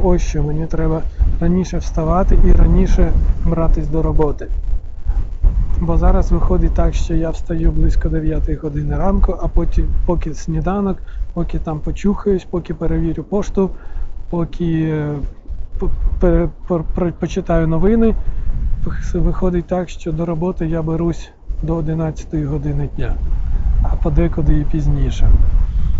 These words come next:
А треба мені пристосуватись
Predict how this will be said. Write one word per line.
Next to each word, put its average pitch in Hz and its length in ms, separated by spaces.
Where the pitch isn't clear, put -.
А - 40
треба 208 320
мені 208 480
пристосуватись - 1040